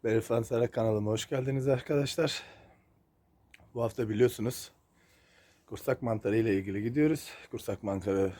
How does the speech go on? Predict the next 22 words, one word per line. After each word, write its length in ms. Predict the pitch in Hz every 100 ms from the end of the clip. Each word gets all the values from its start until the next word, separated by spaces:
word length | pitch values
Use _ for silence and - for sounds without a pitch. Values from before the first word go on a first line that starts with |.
| -
plus, 440 | 101 98 - - - _ _ _ _ _ _ _ -
e, 60 |
artı, 800 | 95 92 62 104 104 - 110 113 - _ _ _ _ _ _ _ _
e, 380 | 92 98 92 95 -
ekoliye 460 | 143 165 151 147
dönüşür 440 | 147 143 135 151 127
biliyorsunuz 420 | 117 107 110 95
arkadaşlar. 760 | 95 127 104 95 - 90 - - -
Vücudumuzda 760 | 98 113 113 110 107 113 113 117
bazı 280 | 120 117
organlar 440 | 117 104 104 101 95
çalışmadığı 640 | - 117 - 117 98 98
zaman, 320 | 92 95 127 - _ _ _ _
işlevini 420 | - - 120 113 113
yapmadığı 480 | 131 - 110 98
zaman 340 | 95 95 123 120
diğer 160 | 127
organlar, 680 | 117 104 101 95 120 135 - _ _ _ _ _ - _ _ _ -
e, 400 | 135 127 120 123
görevini 400 | 135 131 131 139
yapmamaya 500 | 139 - 120 110 110
başlar. 540 | 92 90 160 151 -